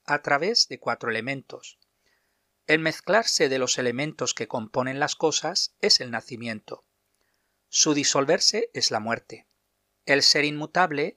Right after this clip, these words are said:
no es una sustancia única, sino que se compone de cuatro elementos:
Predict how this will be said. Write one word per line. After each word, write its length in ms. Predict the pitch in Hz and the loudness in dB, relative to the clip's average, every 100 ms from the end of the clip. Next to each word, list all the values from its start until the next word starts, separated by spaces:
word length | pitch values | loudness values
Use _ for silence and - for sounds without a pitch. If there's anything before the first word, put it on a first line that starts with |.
| _ | _
no 240 | 143 175 | -2 2
es 160 | 160 - | 2 2
una 140 | 131 | 0
sustancia 640 | 117 127 - 127 113 - 110 | 0 0 0 0 0 -2 -2
única, 440 | 147 120 - - _ _ _ _ | -2 -6 -10 -12 _ _ _ _
sino 340 | - - 143 | 2 2 0
que 100 | - | -4
se 180 | - 135 | -2 -2
compone 520 | - 120 - 185 247 | -4 -6 0 0 0
de 140 | 233 120 | -4 -4
cuatro 340 | 127 131 135 | -2 0 0
elementos: 720 | 135 120 101 98 - - - | -2 -2 -6 -8 -14 -14 -18